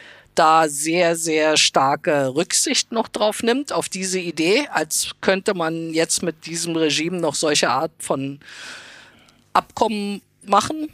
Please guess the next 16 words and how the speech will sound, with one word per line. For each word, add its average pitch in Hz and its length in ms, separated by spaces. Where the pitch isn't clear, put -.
Da 170 180
glaube 175 360
ich 175 200
nicht 185 220
mehr - 120
dran, 214 360
aber 180 380
im 180 140
A - 120
A 165 380
glauben 175 460
sie 151 160
daran. 143 560
Und, 180 640
ähm, 160 440
insofern 185 640